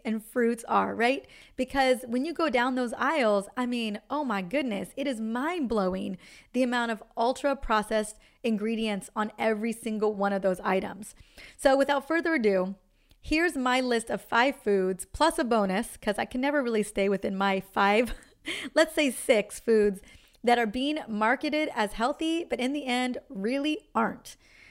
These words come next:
So first one on the docket is salad dressings and other condiments like ketchup and sauces. Let me tell you, if it's on the shelf, with the exception of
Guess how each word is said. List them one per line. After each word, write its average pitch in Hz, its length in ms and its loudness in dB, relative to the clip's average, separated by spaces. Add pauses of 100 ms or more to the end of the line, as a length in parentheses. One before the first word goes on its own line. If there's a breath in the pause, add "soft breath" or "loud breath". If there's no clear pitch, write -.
So 233 280 4
first 285 380 0
one 311 200 0
on 247 140 0
the 233 60 0
docket 220 580 0
is 226 400 0
salad 247 400 0
dressings 262 600 0
and 214 160 -6
other 220 240 0
condiments 220 640 -4
like 196 200 -4
ketchup 220 520 -2
and 202 160 -4
sauces. 196 680 -4 (720 soft breath)
Let 269 100 0
me 311 60 -2
tell 226 180 2
you, 202 260 -2
if 240 140 -2
it's - 160 -2 (100)
on 277 200 2
the 320 100 -2
shelf, 269 480 2 (140)
with 254 240 0
the 254 100 -2
exception 254 720 -2
of 220 500 0